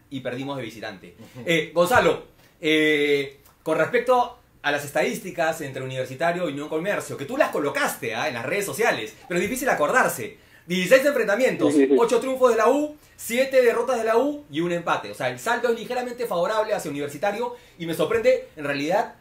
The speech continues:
Speaker 1: eh, pocos empates, un solo empate en el historial entre ambos, ¿no?
Speaker 3: Sí.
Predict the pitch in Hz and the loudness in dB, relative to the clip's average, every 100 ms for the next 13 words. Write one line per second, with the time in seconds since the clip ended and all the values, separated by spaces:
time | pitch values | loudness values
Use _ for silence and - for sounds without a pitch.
0 | - 139 139 139 135 131 135 208 156 143 | -8 -4 -2 -2 -2 -6 -4 -2 -2 0
1 | - - - 202 214 185 254 208 98 - | -2 -4 -10 -6 -6 -4 -4 -6 -6 -18
2 | _ 113 113 117 123 147 98 101 110 139 | _ -16 -12 -8 -4 -2 -4 -8 -6 -4
3 | 135 104 92 - _ _ _ _ _ _ | -4 -8 -14 -18 _ _ _ _ _ _
4 | _ _ _ _ _ _ _ _ _ _ | _ _ _ _ _ _ _ _ _ _
5 | _ _ _ _ _ _ _ _ - - | _ _ _ _ _ _ _ _ 4 6
6 | 247 | 6